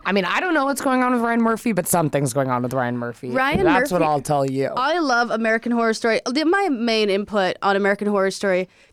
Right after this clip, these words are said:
Speaker 2: get to the point. Wrap that shit up. The, it goes on forever.
Speaker 1: Mm-hmm.
Speaker 2: Like, God, he cannot, he's not brief, right? But
Speaker 1: Mm-hmm.
Speaker 2: also, he casts the same people over and over,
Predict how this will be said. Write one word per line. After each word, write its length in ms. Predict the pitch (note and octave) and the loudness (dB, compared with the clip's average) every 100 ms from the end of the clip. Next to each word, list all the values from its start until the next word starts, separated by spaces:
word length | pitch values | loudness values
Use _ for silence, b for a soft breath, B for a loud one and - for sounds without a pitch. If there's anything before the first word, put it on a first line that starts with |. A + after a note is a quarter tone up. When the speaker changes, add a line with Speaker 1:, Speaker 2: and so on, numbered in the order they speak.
| b | b
Speaker 2:
get 200 | - F#4+ | -2 0
to 180 | - E4 | 0 0
the 140 | A3+ | 0
point. 540 | G3 - A#3 G#3+ F#3 F3+ | -2 -2 0 2 0 0
Wrap 380 | G#3+ D4 G4 - | 0 0 0 0
that 180 | D#4+ B3+ | -2 0
shit 320 | - - B3+ | 0 0 0
up. 360 | G#3+ A3+ G3+ - | 0 0 -2 -2
The, 180 | B3 C#4 | 0 0
it 120 | C4+ | -2
goes 320 | E4+ F#4+ E4+ | -2 0 0
on 200 | E4 F4+ | 0 0
forever. 680 | - B3 A#3 C#4+ - B3 G3 | -2 -4 0 0 2 2 2
Speaker 1:
Mm-hmm. 260 | C#3+ C#3+ D3+ D3 | 2 -2 -6 -6
Speaker 2:
Like, 200 | E4 E4 | -6 -4
God, 240 | F#4+ G4+ E4 | -2 0 0
he 100 | D4 | 0
cannot, 480 | - C#4+ C4+ B3 | 0 0 0 0
he's 260 | - C#4+ G#3+ | 0 0 0
not 260 | A#3+ A3 G3 | 0 0 0
brief, 420 | G#3+ G3+ G3 - b b | 0 0 -2 -6 b b
right? 300 | A3+ A3+ - | 0 0 2
But 120 | B3+ | 0
Speaker 1:
Mm-hmm. 40 | - | 2
Speaker 2:
also, 300 | - - D4 | 2 2 0
he 180 | B3+ C#4 | -2 -4
casts 500 | B3+ - C#4+ D#4+ - | -6 -2 2 2 -2
the 100 | A#3 | -4
same 280 | B3 B3 A3+ | -2 0 0
people 280 | A#3 A3+ G#3+ | -2 -2 0
over 160 | G#3 G3+ | 0 0
and 80 | |
over, 260 | G3 G3 C#4 | 0 0 -2